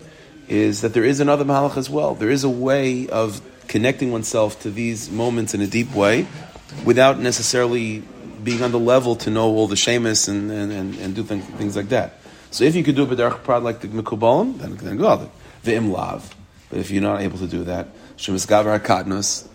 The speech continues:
let's say you know about these things, but you're in a state of Katnus and you, you know, you don't have the headspace, uh, for these Kavanas B'derech Prat, Shemis Gavar HaKatnus.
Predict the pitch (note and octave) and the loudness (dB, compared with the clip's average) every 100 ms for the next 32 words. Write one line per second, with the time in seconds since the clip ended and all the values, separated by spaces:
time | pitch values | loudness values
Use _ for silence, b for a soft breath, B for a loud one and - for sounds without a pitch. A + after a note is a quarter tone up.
0 | - G#2+ A2 - A2+ A2+ A#2+ B2 G#2 G2+ | -6 0 0 2 0 6 6 8 6 4
1 | G2+ - F#2 F2 E2+ F2 F#2 F#2+ - G#2+ | 2 0 -4 -4 -6 -6 -4 -4 -4 -4
2 | G2 - G#2 G2+ F#2 F2+ F2+ F2 D#2+ F2+ | -6 -4 -4 -4 -8 -8 -8 -8 -10 -8
3 | F2+ F2+ F#2 F#2+ G2 G2 - F#2 F#2 - | -6 -6 -4 -2 -2 -2 -4 -4 -4 -4
4 | - - F2+ F2 F2 F2+ F#2 F2 - F#2+ | -8 -8 -4 -4 -4 -6 -8 -10 -6 -4
5 | G2+ - F#2+ F#2+ F2+ - F2+ F2 - - | -4 -4 -4 -2 -4 -6 -6 -6 -6 -6
6 | E2+ E2+ B B B B B - F2 F#2 | -6 -6 B B B B B -8 -6 2
7 | G#2 G2 F#2+ E2+ F2 F#2+ D3 | 2 2 0 -2 -4 -4 -8